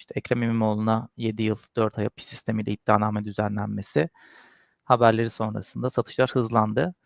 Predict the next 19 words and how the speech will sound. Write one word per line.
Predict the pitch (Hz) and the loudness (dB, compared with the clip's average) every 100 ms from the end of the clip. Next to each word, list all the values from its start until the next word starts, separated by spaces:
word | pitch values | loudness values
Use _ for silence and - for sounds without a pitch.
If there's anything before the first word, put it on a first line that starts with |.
| _ _ _ | _ _ _
bist | 131 - - | -12 -12 -8
yüz | 147 143 | -8 -4
günü | 143 151 | -4 -4
sıfır | - - | -6 -6
nokta | 127 - | -6 -4
seksen | - 131 - 127 123 | 0 0 4 2 2
dokuz | - 120 - - | -6 -12 -6 4
değer | 113 107 | 6 6
kaybıyla | 113 104 101 104 | 2 0 -2 -8
kapattı. | - 110 - 107 | -8 -8 -10 -10
Dokuz | - 107 | -10 -6
bin | 110 | -4
yedi | 107 113 | -2 -4
yüz | 113 | -2
on | 107 | -2
dokuz | 110 - | -4 -12
seviyesinde | - 113 110 - 113 | -12 -6 -6 -6 -8
tamamladık | - 113 110 110 - | -4 -4 -4 -8 -12
günü. | - 120 | -10 -8